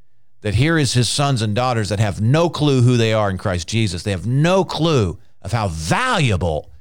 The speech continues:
how worthy they are. And here's the enemy lure-,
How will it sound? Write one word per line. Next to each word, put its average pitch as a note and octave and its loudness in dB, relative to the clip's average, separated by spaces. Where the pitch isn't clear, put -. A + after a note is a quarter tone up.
how D3+ -2
worthy A2 0
they F2+ -8
are. - -14
And A2 0
here's C#3 2
the A#2+ -2
enemy G2 -2
lure-, C#3 0